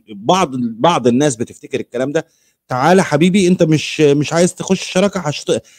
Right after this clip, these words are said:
هدخلك شريك، تمام، والتقك على قفاك، وان انت تبقى شريك ب-، بال-، بال-، يعني ايه، ب-، آه، يعني، آه، صورة، عبارة عن صورة، ومش هتاخد اي ارباح. مين اللي هيقبل كده؟ مين اي فلبيني او اي جنسية على مستوى العالم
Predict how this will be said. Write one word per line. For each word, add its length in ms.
هدخلك 500
شريك، 400
تمام، 280
والتقك 480
على 220
قفاك، 460
وان 340
انت 140
تبقى 280
شريك 260
ب-، 160
بال-، 420
بال-، 840
يعني 220
ايه، 180
ب-، 220
آه، 560
يعني، 440
آه، 300
صورة، 560
عبارة 280
عن 160
صورة، 300
ومش 280
هتاخد 280
اي 200
ارباح. 640
مين 260
اللي 200
هيقبل 400
كده؟ 360
مين 340
اي 260
فلبيني 580
او 100
اي 340
جنسية 340
على 180
مستوى 260
العالم 320